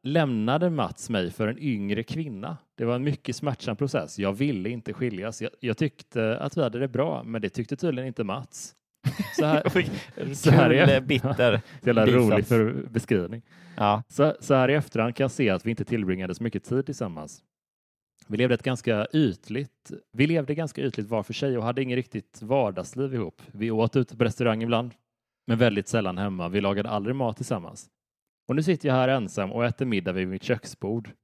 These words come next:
Speaker 1: Jag
Speaker 2: Mm.
Speaker 1: flyttar till en mindre lägenhet. Vad skulle jag med en stor och lyxig våning till?
Speaker 2: Det var där liksom, tror jag, Mats, eh, eh, plockade upp sitt kön och drog. När det liksom, att de aldrig lagade mat hemma.
Speaker 1: Ja,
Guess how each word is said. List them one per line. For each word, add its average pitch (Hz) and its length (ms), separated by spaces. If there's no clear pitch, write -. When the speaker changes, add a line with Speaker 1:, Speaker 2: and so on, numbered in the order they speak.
Speaker 1:
Jag 104 100
Speaker 2:
Mm. 110 80
Speaker 1:
flyttar 139 220
till 131 160
en 135 120
mindre 104 360
lägenhet. 92 480
Vad 127 120
skulle 147 220
jag 92 200
med 117 80
en 143 60
stor 143 240
och 123 60
lyxig 123 320
våning 107 420
till? - 280
Speaker 2:
Det 120 60
var 120 100
där 143 440
liksom, 120 360
tror 113 140
jag, 104 100
Mats, - 560
eh, 98 480
eh, 95 500
plockade 113 300
upp 95 140
sitt 110 140
kön 95 420
och 107 140
drog. 95 560
När 107 180
det 104 120
liksom, 98 280
att - 80
de 117 120
aldrig 107 200
lagade 101 300
mat 98 280
hemma. 90 400
Speaker 1:
Ja, 117 200